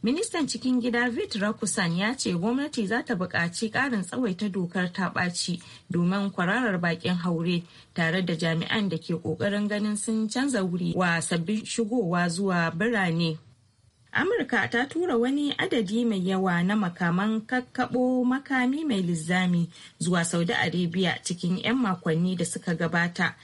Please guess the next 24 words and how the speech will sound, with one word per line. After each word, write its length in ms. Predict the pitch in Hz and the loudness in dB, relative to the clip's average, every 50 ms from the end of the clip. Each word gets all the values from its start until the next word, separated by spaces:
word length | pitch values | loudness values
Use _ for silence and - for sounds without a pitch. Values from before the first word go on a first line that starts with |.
| - - - - - | -20 -20 -16 -4 -2
yayin 260 | 170 170 185 196 185 | 0 2 2 2 2
da 80 | 180 | 0
gwamnatin 560 | 160 165 180 185 202 214 247 254 - 190 190 175 | 0 0 0 2 2 0 0 0 0 0 0 0
Joe 160 | 190 185 175 | 0 -2 0
Biden 380 | 165 180 180 180 170 170 165 156 | 0 2 0 0 0 0 0 -2
ke 220 | 143 - - 170 165 | -2 -2 0 0 2
neman 400 | 165 180 185 190 190 196 196 190 | 2 2 2 2 2 2 0 0
sauƙaƙa 460 | - 240 269 285 - - - - - - 165 | 0 0 -2 0 -2 -2 -2 0 0 0 0
abin 200 | 160 202 190 170 | 0 0 0 0
da 60 | 165 | 0
ya 100 | 165 175 | 0 0
zama 380 | 175 170 196 196 196 196 196 196 | 0 0 0 0 0 0 0 0
makasudin 680 | 190 170 - - 165 - - 240 254 233 190 170 170 | 0 -2 -2 -2 -4 -2 0 -2 0 0 0 0 0
tashin 340 | - 202 214 214 - 196 170 | 0 0 0 0 0 -2 -2
hankali 640 | 151 160 170 175 180 170 - 170 160 160 175 170 170 - | 0 0 0 0 0 0 -2 -2 0 2 0 0 0 -2
a 80 | - 151 | -4 -4
cikin 320 | - - - 185 196 196 | -4 -2 -2 0 0 2
dangantaka 720 | 175 180 175 175 165 165 160 160 - 214 220 - 233 190 175 | 2 2 2 2 2 2 0 0 -2 -4 -2 0 0 2 2
mai 160 | 170 170 165 | 2 2 0
sarƙaƙiya 640 | 160 - 226 208 226 - - - - 254 247 240 254 247 | 0 0 -2 -2 0 -2 -2 -2 0 0 0 2 0 0
tsakanin 500 | - 175 175 - 190 202 208 214 220 - | -2 -2 0 0 0 2 2 0 0 0
Amurka 640 | - 254 294 330 262 185 - - - 175 165 - 190 | 0 0 0 0 0 -2 -4 -2 0 0 2 2 0
da 80 | 175 165 | 0 -2
Saudiyya. 800 | 160 - 175 165 165 165 156 175 180 175 175 175 170 156 151 | -2 0 0 0 0 0 0 0 2 2 4 4 4 2 0